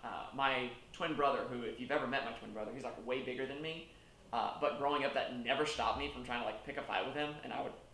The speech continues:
always regret it because he would just, like, kick my butt every time. I'd, like, run at him, and he would just, like, put his arm out, and I would fall down. But, but that's what this makes me think of when I think about these, these men who were, pre-, these kings who, who were preparing their armies to go to battle against the holy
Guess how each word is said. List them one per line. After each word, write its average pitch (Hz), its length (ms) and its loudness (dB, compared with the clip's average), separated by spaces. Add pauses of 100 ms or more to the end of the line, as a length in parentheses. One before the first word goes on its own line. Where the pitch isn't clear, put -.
always 127 260 2
regret 123 260 0
it - 120 2 (400)
because 123 160 -6
he 135 80 -4
would 131 80 -6
just, 123 160 -8 (120)
like, - 240 -8
kick - 140 -8
my 110 100 -4
butt 120 220 0
every 117 160 -4
time. 113 260 -4
I'd, 107 80 -6
like, 110 120 -4 (120)
run 127 200 -2
at 120 180 2
him, 117 60 -2
and 110 80 -6
he 107 80 -10
would 110 100 -10
just, 104 140 -14
like, - 160 -14
put 131 80 0
his 120 100 -6
arm 113 160 -4
out, - 240 -8
and 120 80 -4
I 110 40 -2
would - 100 -8
fall 120 180 -2
down. 104 220 -4
But, - 140 0 (180)
but 180 80 2
that's 214 220 10
what 214 140 6
this 208 220 4
makes 185 260 0
me 165 220 -6
think 214 260 0
of 123 200 4
when 135 80 0
I 127 60 -2
think 180 240 -6
about 127 260 2
these, 127 180 -6 (420)
these 123 200 -4
men 143 240 0
who 131 160 -4
were, 127 80 -4
pre-, 120 220 -8 (280)
these 110 200 -10 (100)
kings 160 320 -4
who, 120 140 -6 (360)
who 131 60 -10
were 139 100 2
preparing 175 560 -2
their 156 260 6
armies 170 420 4
to 113 100 -10
go 170 240 6
to - 100 -2
battle 139 640 6
against - 320 -4 (520)
the 139 60 0
holy 139 800 0